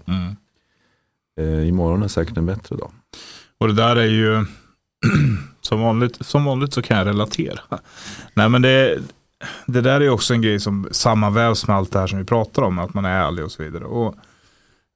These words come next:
Speaker 1: en dålig dag idag, då kan jag kommunicera det på ett helt annat sätt. Och säga, lite som du sa där tidigare, att man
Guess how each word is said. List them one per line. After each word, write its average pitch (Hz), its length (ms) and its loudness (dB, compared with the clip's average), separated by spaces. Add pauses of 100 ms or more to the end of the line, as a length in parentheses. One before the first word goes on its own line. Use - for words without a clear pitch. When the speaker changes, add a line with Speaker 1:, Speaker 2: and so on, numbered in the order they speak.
Speaker 1:
en 117 120 0
dålig 143 360 4
dag 127 200 4
idag, 113 300 2
då 117 80 -2
kan 147 160 2
jag 113 200 2 (600)
kommunicera 117 680 0
det 50 200 -10 (400)
på 104 100 -6
ett 98 60 -4
helt 95 200 -2
annat 67 180 -8
sätt. - 220 -12
Och 120 80 -2
säga, 135 500 2
lite 135 240 0
som 135 160 -2
du 135 160 -2
sa 135 260 2
där 101 280 0 (160)
tidigare, 110 280 -4
att 104 60 -10
man 107 260 -6